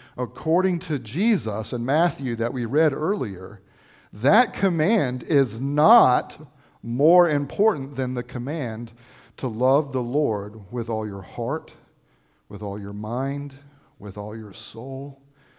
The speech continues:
and with all your strength, and to love your neighbor as yourself.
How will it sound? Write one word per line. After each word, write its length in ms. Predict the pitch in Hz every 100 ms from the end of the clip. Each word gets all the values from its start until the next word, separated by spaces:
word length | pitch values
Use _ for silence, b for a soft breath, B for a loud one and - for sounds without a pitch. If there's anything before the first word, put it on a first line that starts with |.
| b -
and 140 | 101
with 160 | 98 -
all 280 | 110 127
your 140 | 131 135
strength, 460 | - - 156 127 139
and 100 | 131
to 140 | 131
love 380 | 127 135 147 135
your 180 | 123 120
neighbor 720 | 120 143 160 135 90 95 - _ b b b b -
as 320 | 117 113 117
yourself. 1000 | 107 104 - - 170 - - - -